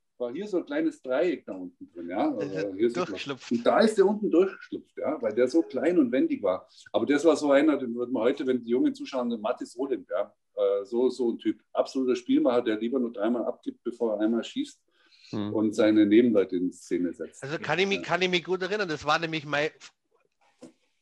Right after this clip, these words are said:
Speaker 2: erster und letzter Sonderzug bis jetzt, äh, nach Liberec, Sascha.
Speaker 1: <laughs>
Speaker 2: Ähm,
Speaker 1: Mhm.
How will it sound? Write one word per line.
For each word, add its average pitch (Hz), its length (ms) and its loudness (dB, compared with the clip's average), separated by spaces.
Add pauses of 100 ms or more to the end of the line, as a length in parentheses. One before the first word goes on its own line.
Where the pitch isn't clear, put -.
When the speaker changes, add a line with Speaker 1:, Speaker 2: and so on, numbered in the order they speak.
(120)
Speaker 2:
erster 208 460 0 (140)
und 180 140 -4
letzter 208 440 0
Sonderzug 220 680 -4
bis 208 200 -2
jetzt, - 540 -6
äh, 160 320 0
nach 151 360 -2 (380)
Liberec, 202 520 0 (420)
Sascha. 220 500 -2
Speaker 1:
<laughs> - 800 0
Speaker 2:
Ähm, 156 200 0
Speaker 1:
Mhm. 113 340 2